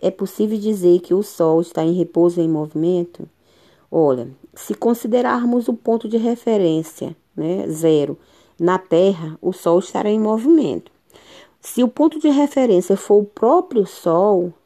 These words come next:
ele estará em repouso, pois todo referencial está em repouso em relação a si mesmo. Certo? Ó, outro exemplo. Um caminhão medindo dois metros de comprimento.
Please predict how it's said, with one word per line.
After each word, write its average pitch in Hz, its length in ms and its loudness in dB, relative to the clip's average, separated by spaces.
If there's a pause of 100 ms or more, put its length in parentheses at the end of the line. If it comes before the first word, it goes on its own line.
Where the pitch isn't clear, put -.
(120)
ele 170 160 0
estará 165 400 -4
em 175 80 -2
repouso, 180 680 0 (400)
pois 160 280 -2
todo 269 440 2
referencial 240 1000 0
está 185 240 -4
em 185 180 2
repouso 196 460 0
em 202 60 0
relação 185 580 -4
a 175 40 -2
si 185 260 -4
mesmo. 180 560 -2 (2750)
Certo? 190 560 -2
Ó, 143 220 0 (340)
outro 185 280 2
exemplo. 156 640 -2 (160)
Um 214 100 4
caminhão 226 500 6
medindo 190 340 4
dois 214 220 2
metros 247 300 4
de 247 60 -4
comprimento. 233 680 0